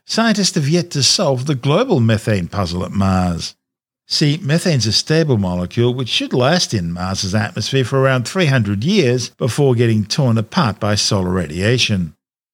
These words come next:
If methane is consistently seeping up from all the small craters on the red planet,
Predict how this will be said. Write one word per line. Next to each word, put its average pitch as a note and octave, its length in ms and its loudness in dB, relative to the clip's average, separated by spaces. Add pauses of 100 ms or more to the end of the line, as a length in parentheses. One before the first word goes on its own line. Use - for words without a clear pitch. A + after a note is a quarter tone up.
(160)
If - 200 -4
methane A2+ 420 0
is A3 180 0
consistently G#2+ 600 0
seeping G#2+ 480 0
up B2 140 0
from F2 200 -6
all A2+ 200 0
the G#2+ 120 0
small A2 360 0
craters A2+ 480 0
on G#2+ 80 2
the G#2+ 100 2
red G#2+ 240 0
planet, C3+ 360 0